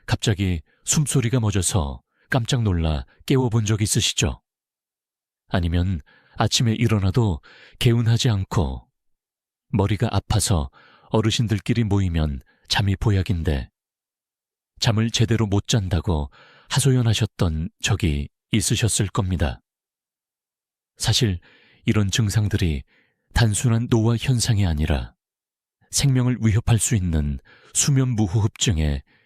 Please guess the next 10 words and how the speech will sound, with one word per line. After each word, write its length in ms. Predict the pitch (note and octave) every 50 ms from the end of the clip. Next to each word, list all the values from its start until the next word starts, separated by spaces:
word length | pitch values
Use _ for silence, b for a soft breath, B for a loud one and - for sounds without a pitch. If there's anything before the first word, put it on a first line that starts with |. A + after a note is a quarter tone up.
| b b
신호일 420 | - - - C#3+ C3 B2+ B2+ A#2+
수 160 | - - - B2
있다는 400 | G2+ - - - G2+ F2+ F#2 F#2
사실 560 | - - - G2+ F2+ - - F#2+ C#2+ B1 - _ _ _ _ _ _ _ _ _ _ _ _ _ _ _ _ _
알고 300 | _ - G#2+ F#2+ F2+ G#2
계셨나요? 580 | F#2 G2 F#2 - A2+ F2 D2 D2+ D2 D2+ F#2 A2+ - _ _ _ _ _ _ _ _ _ _ _ _ _ _ _
이천이십오 760 | - G#2+ G#2+ - - B2 A2+ A2 A2+ - - A#2+ G#2 G2+ F#2
년 340 | E2+ D#2+ D2 C2+ C2 B1+ B1 B B B B B B
현재 340 | - - C3+ A#2+ G#2+ B2+ A#2+ B2
우리나라 560 | - A2+ A2 A2+ F#2+ F2+ E2 E2+ D#2+ D#2 D2